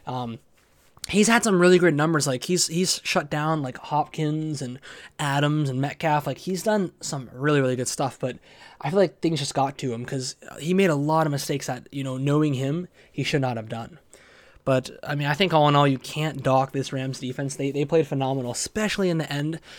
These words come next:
Them, like, th-, those huge, um, uh, like, stopping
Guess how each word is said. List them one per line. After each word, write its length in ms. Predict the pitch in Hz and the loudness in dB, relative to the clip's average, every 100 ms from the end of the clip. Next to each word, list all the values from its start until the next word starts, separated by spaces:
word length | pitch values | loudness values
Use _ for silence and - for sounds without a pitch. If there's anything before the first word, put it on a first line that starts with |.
| - - - _ | -20 -20 -20 _
Them, 380 | 147 151 156 151 | 4 4 4 0
like, 120 | 139 | -4
th-, 140 | 143 | -4
those 140 | 156 147 | -2 -2
huge, 800 | - - - 208 202 175 - - - - | -2 -6 -2 2 2 0 -4 -12 -18 -10
um, 420 | 135 135 120 117 135 _ _ _ _ _ _ _ _ _ _ - - | -4 -4 -4 -10 -14 _ _ _ _ _ _ _ _ _ _ -18 -8
uh, 280 | 147 123 123 | -6 -6 -6
like, 220 | 127 123 - | -8 -10 -12
stopping 680 | - - 160 151 156 151 151 | -6 0 2 2 0 -2 -4